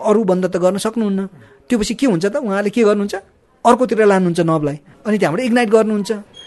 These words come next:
इग्नाइट गरेपछि त अनि बम पड्के जस्तो गरेर पड्किने भयो। त्यसो भएको हुनाले यस्तो चाहिँ यो कमन, कमन घटना। यहाँ अस्ति एउटा, एउटा घटना भएर, अ, पाटनकै एउटा परिवारै आउनुभयो उहाँहरू, होइन? परिवारै थुप्रैजना इन्भल्भ हुनुभयो। अनि त्यहाँको उहाँको स्टोरी सोद्धाखेरि कस्तो टिपिकलको, मैले अहिले भनेको exactly त्यही।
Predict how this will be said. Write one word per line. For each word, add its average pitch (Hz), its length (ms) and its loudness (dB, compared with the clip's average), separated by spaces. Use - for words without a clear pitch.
इग्नाइट 254 300 0
गरेपछि 196 340 0
त 202 60 -6
अनि 180 140 -4
बम 175 220 -4
पड्के 156 200 -6
जस्तो 135 260 -8
गरेर 139 260 -8
पड्किने 127 400 -4
भयो। 120 240 -14
त्यसो 294 320 -6
भएको 185 140 -2
हुनाले 208 500 -4
यस्तो 202 200 -2
चाहिँ 220 180 -8
यो 226 100 0
कमन, 277 480 -6
कमन 180 240 -4
घटना। 131 260 -10
यहाँ 196 280 -10
अस्ति 208 280 -4
एउटा, 190 220 0
एउटा 165 420 -4
घटना 135 340 -6
भएर, 139 180 -4
अ, 214 80 -8
पाटनकै 147 600 -6
एउटा 160 260 -4
परिवारै 180 480 4
आउनुभयो 120 360 -6
उहाँहरू, 113 240 -10
होइन? 208 200 -6
परिवारै 143 440 -4
थुप्रैजना 196 600 -2
इन्भल्भ 139 440 -6
हुनुभयो। 107 200 -16
अनि 269 160 0
त्यहाँको 240 480 -2
उहाँको 202 360 -2
स्टोरी 202 280 -2
सोद्धाखेरि 180 560 -4
कस्तो - 520 -12
टिपिकलको, 175 600 -6
मैले 196 220 -2
अहिले 190 160 0
भनेको 165 340 -8
exactly 147 540 -6
त्यही। 98 140 -18